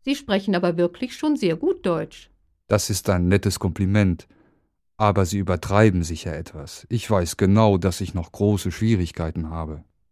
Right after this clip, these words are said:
Speaker 1: Schwierigkeiten? Also ich würde gerne Ihre Sprache so gut sprechen, wie Sie meine.
Speaker 2: Das könnten Sie sehr schnell. Machen Sie es so wie ich.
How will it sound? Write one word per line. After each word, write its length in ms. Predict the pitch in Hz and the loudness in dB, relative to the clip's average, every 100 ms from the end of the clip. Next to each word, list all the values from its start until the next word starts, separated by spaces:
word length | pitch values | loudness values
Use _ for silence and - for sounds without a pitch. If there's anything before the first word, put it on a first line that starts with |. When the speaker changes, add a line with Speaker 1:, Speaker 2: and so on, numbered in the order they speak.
| _ _ _ | _ _ _
Speaker 1:
Schwierigkeiten? 800 | - 175 175 220 - 285 285 294 392 - _ _ _ _ | -10 -6 -4 -4 -4 -2 -2 -2 -6 -6 _ _ _ _
Also 200 | 196 190 - | -6 -6 -6
ich 180 | 196 | -8
würde 220 | 196 214 170 | -4 -2 -2
gerne 360 | 170 180 185 | -2 -2 -4
Ihre 380 | - 185 180 208 | -4 -4 -4 -4
Sprache 500 | 220 214 233 247 254 | -6 -2 -2 0 -2
so 180 | 185 180 | -2 -4
gut 180 | 240 240 | -6 -10
sprechen, 580 | - 240 262 - 294 | -10 -8 -6 -4 -4
wie 140 | 247 233 | -2 -2
Sie 240 | 185 175 | -2 -2
meine. 480 | 190 254 190 165 165 - _ | 0 0 -2 -4 -10 -16 _
Speaker 2:
Das 320 | 98 - - | -4 -4 -2
könnten 320 | 110 95 - 85 | 2 2 0 -4
Sie 160 | 87 | -4
sehr 200 | 76 76 | -6 -8
schnell. 480 | - 104 107 82 - - - _ _ _ _ _ | -4 2 4 2 -2 -14 -20 _ _ _ _ _
Machen 260 | - 185 165 | 0 2 2
Sie 100 | 147 | 0
es 160 | 147 - | 0 0
so 200 | 151 131 | 0 2
wie 120 | 135 | 0
ich. 400 | 165 - - | -2 -8 -16